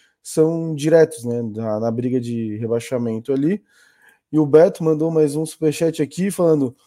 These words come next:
"Vocês deram replay no programa ou o The Machine atacou o segundo picolé?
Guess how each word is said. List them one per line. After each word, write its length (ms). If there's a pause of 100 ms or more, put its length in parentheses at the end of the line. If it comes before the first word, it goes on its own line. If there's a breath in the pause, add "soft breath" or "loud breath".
(140)
"Vocês 300
deram 180
replay 360
no 160
programa 560
ou 180
o 60
The 100
Machine 460
atacou 460
o 40
segundo 460
picolé? 520